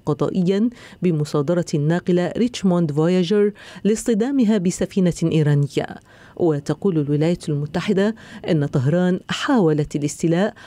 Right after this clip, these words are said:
على عشرين سفينة منذ العام ألفين وواحد وعشرين في مضيق هرمز الذي يمر عبره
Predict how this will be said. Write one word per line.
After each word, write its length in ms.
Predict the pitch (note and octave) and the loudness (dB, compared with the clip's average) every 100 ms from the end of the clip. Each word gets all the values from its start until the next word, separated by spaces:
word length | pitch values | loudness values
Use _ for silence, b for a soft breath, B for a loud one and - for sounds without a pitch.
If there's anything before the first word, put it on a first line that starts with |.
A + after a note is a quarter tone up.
| B - | B -6
على 200 | D3 C#3 | -2 -2
عشرين 520 | D#3 - F3 F#3 D#3 | -4 -4 0 2 0
سفينة 800 | - C#3+ G3+ F#3 F3+ F#3+ F#3 F#3+ - | -2 -2 0 0 2 0 2 0 -2
منذ 380 | G3 G#3+ B3 D#3 | 2 4 4 4
العام 360 | D#3 C#3+ E3+ D#3 | 2 0 0 -2
ألفين 520 | - D3 F#3 F3 E3+ | -2 -2 0 4 4
وواحد 460 | D#3 D#3 - D#3 | 4 2 0 0
وعشرين 760 | D3+ D3+ E3+ - E3 F#3 G3 G3+ B B B B | 2 2 0 0 2 4 4 0 B B B B
في 220 | A3+ A3+ | 2 4
مضيق 520 | A3 A3 C4+ C4 F3 | 2 2 0 0 0
هرمز 420 | F3 F3 F3 E3 F#3 B B B | 2 4 2 2 -2 B B B
الذي 380 | F3+ D#3+ D3 D#3 | 0 2 2 2
يمر 360 | D#3 F3 G3+ F#3+ | 2 2 2 0
عبره 560 | A3+ A3 G3+ G#3+ G#3 | 0 0 2 2 2